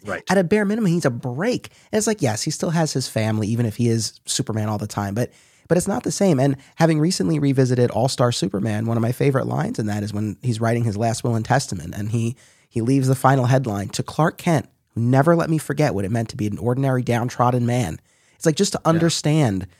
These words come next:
Speaker 2: what people go, 'cause that's the other thing too. And I mean, this kinda harkens back to the, the celebrity example, where
Speaker 1: Yeah.
Speaker 2: maybe, but a little bit of a different angle, where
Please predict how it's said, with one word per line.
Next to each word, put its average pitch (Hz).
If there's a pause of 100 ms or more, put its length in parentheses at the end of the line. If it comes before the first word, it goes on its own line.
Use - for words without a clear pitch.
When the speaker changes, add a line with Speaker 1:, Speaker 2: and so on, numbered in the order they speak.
(220)
Speaker 2:
what 147
people 151
go, - (200)
'cause 147
that's -
the -
other 240
thing 185
too. 180
And 110 (520)
I -
mean, 131
this 135
kinda 117
harkens 113
back 107
to -
the, 98
the 110
celebrity 120
example, 98 (520)
where 165 (560)
Speaker 1:
Yeah. 208
Speaker 2:
maybe, 156
but 147
a 143
little 147
bit 139
of 127
a 135
different 143
angle, 151
where 127